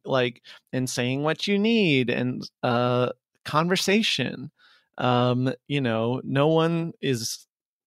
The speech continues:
uh, free from critique and, uh, just not having, <laughs> like, pro-, what am I, like, is this, this is,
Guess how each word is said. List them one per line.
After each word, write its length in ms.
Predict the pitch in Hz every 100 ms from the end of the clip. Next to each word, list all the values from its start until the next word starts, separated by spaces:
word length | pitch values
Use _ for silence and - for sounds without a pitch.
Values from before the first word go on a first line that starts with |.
| _
uh, 680 | 131 131 120 117 117 117 117 - _ _ _ -
free 360 | - 160 165
from 400 | 160 143 139 139 139
critique 640 | 139 131 117 110 - - -
and, 440 | 127 120 120 120 - - - - -
uh, 440 | - 113 113 113 120
just 340 | - 127 - - _
not 400 | - 127 131 151 151
having, 580 | 143 139 135 135 135 143 -
<laughs> 1300 | 139 - 139 - 190 - _ - _ - - 262 -
like, 320 | - 175 -
pro-, 180 | 226 269 -
what 140 | 208 294
am 80 |
I, 160 | 302 294 -
like, 180 | 226 247
is 100 | 214
this, 140 | 262 - _
this 200 | 185 226
is, 140 | -